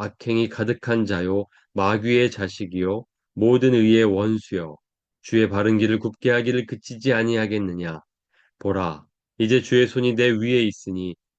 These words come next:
내가 맹인이 되어 얼마 동안 해를 보지 못하리라." 하니 즉시 안개와 어둠이 그를 덮어 인도할 사람을 두루 구하는지라. 이에 총독이 그렇게 된 것을 보고 믿으며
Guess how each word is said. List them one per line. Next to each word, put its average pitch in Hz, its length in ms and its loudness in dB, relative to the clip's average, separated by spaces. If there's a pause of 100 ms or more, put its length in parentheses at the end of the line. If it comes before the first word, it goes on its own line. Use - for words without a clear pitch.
내가 104 240 0
맹인이 110 460 2
되어 113 240 0
얼마 113 340 -2
동안 110 420 -6
해를 135 240 -2
보지 120 220 -4
못하리라." 101 640 -4
하니 82 420 -10 (500)
즉시 101 720 -6
안개와 107 640 0
어둠이 101 300 -2
그를 113 220 -2
덮어 98 500 -4 (320)
인도할 120 560 2
사람을 110 540 -2
두루 95 400 -4
구하는지라. 90 720 -8 (760)
이에 127 240 4
총독이 131 460 0
그렇게 117 320 -2
된 117 220 -2
것을 113 380 -4
보고 101 320 -4
믿으며 95 580 -4